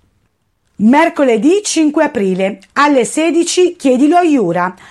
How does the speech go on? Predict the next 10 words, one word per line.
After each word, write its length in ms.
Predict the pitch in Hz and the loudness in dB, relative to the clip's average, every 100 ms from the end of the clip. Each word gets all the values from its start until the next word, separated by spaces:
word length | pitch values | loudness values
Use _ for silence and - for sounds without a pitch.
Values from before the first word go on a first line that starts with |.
| - _ | -20 _
La 140 | 180 190 | -2 0
nuova 340 | 214 285 311 | 2 2 0
puntata 480 | - 311 320 320 277 | 0 -2 0 -2 -2
della 220 | 214 196 | -2 -2
rubrica 420 | 190 190 277 294 | -2 -2 -2 0
mensile 640 | 220 202 202 - 233 254 262 - - | -2 -2 -4 -4 -2 -2 -4 -10 -8
a 180 | 302 320 | -4 -2
cura 300 | 339 339 330 | 0 0 0
dell'agenzia 680 | 294 277 254 320 294 277 | 0 0 0 -2 -2 -2
Iura, 480 | 254 202 165 180 190 | 0 0 -2 -2 -4